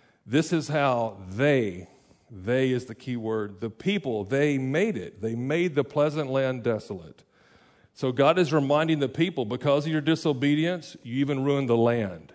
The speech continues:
and you caused this, not me. Let's skip to chapter eight.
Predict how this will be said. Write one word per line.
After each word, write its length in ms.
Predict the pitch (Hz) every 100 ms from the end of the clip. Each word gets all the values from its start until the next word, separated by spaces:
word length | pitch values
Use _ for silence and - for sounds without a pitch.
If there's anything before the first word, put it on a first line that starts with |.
| -
and 240 | 117 113 110
you 300 | 123 156 156
caused 420 | - 139 139 101
this, 300 | 98 85 -
not 180 | 104 98
me. 340 | 107 95 - _ _ _ _ _ _ _ _ _ _ _ -
Let's 180 | 143
skip 240 | - 165 160
to 80 | 156
chapter 460 | - 139 - 120
eight. 260 | 120 82